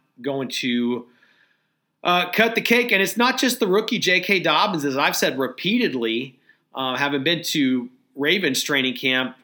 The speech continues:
uh, in the past. I mean, that team likes Gus Edwards.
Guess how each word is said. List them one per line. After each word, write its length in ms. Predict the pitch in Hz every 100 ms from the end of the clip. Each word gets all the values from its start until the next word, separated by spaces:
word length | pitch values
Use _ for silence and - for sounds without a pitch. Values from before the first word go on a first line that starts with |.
| -
uh, 140 | 104 110
in 180 | 160 139
the 80 | 135
past. 500 | 135 127 139 156 147
I 100 | 143
mean, 140 | 139
that 220 | 185 240
team 340 | - 254 226 170
likes 540 | 147 160 180 156 -
Gus 300 | 143 151 160
Edwards. 600 | 175 156 120 117 117 -